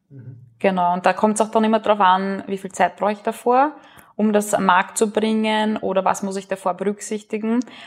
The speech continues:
Speaker 2: Aber wie du jetzt schon schön und nett angesprochen hast, ähm, bei einem Glasl Bier die Idee zu haben, das ist aber wirklich so. Es kommt ja auch oft so, man setzt sich dann zusammen, man plaudert einmal nett miteinander und sagt, „Du, ich hab da Idee.“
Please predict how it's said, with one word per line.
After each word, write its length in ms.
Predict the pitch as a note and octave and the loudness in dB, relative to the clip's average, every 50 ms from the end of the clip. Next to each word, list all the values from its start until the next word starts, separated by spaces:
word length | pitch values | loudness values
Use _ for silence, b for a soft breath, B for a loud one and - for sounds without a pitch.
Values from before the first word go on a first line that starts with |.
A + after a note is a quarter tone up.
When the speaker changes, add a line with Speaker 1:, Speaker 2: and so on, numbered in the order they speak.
| B B B | B B B
Speaker 2:
Aber 240 | - G3 G3+ G#3 G#3 | 0 2 2 2 2
wie 100 | G#3+ G#3+ | 2 2
du 60 | G#3+ | 2
jetzt 200 | G#3 G#3 G#3 - | 2 0 -2 -2
schon 160 | - A3 G#3 | -2 -2 -2
schön 400 | - - - - A#3+ A3 A3 A3+ | -4 -8 -6 0 2 2 2 2
und 100 | A#3 G#3+ | 0 0
nett 220 | A3 A3 A3+ A3+ - | 2 0 0 0 0
angesprochen 680 | - G3+ A3 - - - - G#3+ G#3+ G#3+ A3+ G#3 A3+ | 0 0 0 -2 -6 -2 0 0 2 2 0 2 2
hast, 240 | G#3 G#3+ A3 - - | 2 2 0 -2 -2
ähm, 380 | - F#3 G3 G3+ G3+ G3+ G#3 G#3 B B B B B B B B _ _ _ _ _ - | 0 0 2 2 0 -2 -2 -4 B B B B B B B B _ _ _ _ _ 0
bei 100 | G3 G3 | 2 2
einem 140 | G3 G#3 G3+ | 2 2 2
Glasl 300 | - F#3 F#3+ G3 - G#3 | 2 0 0 0 -2 -8
Bier 220 | - - A#3+ B3 | -6 -4 -4 -2
die 120 | A3 A3 G3+ | -2 -2 -2
Idee 220 | F3+ G#3+ B3 - | -2 -2 -2 -4
zu 180 | - - G#3+ G#3 | -4 -6 -4 0
haben, 400 | G3 F3+ F3+ G3 A3 A#3+ C4+ - | 2 2 2 2 -2 -6 -6 -6
das 300 | G#3 G#3 - - - - | -8 -8 -8 -10 -14 -12
ist 200 | - - A3+ G#3+ | -6 -4 -2 -2
aber 140 | A3 G3+ G3+ | 0 0 0
wirklich 360 | G#3 B3 B3 - - G#3+ G#3+ | 0 -2 -2 -2 -4 -6 -4
so. 80 | - G3 | -4 -6
Es 120 | F#3+ - | -6 -6
kommt 280 | - - A#3+ A#3+ A#3+ A#3+ | 0 0 0 0 2 0
ja 80 | A3 G3+ | 0 0
auch 80 | G3+ | 0
oft 280 | - - G#3 G3+ - - | 0 -4 -4 -4 -6 -6
so, 280 | - B3 A3 A#3 A#3+ | 0 2 4 4 4
man 160 | A#3+ A3 G#3+ G#3 | 2 0 -2 -2
setzt 260 | - G#3+ G3+ - - | -2 -4 -4 -4 -8
sich 160 | A3+ G#3+ - | -8 -8 -2
dann 180 | - G#3+ G#3 G#3 | -2 -2 -2 -2
zusammen, 340 | - - F3+ F#3+ G#3 G#3+ | -2 0 2 2 2 2
man 300 | G#3 G3+ G3+ G3+ G#3 G#3 B B B B B B | 0 -2 0 -2 -4 -6 B B B B B B
plaudert 340 | G3+ G3+ G3 G3+ G#3+ G#3+ A3 | 2 4 4 4 4 2 2
einmal 220 | A3+ A3 A3 G#3+ | 0 0 0 -2
nett 260 | G#3+ G#3 G3 G3 - | 0 -2 -4 -4 -4
miteinander 460 | A#3 A3+ A#3 A3+ A3 G3 G3 G3+ G#3+ A3 | -4 -2 0 0 0 0 0 0 0 -2
und 80 | G#3+ | -2
sagt, 240 | - A3+ A3+ - - | -4 -8 -8 -4 -2
„Du, 80 | B3+ B3+ | -2 0
ich 100 | B3 A3+ | 2 0
hab 180 | G3+ G#3 - | 0 0 0
da 100 | - G#3+ | 0 0
Idee.“ 420 | G#3+ G#3+ F#3 F#3+ F3+ G3 A#3 D#4+ | 0 2 2 0 2 2 0 0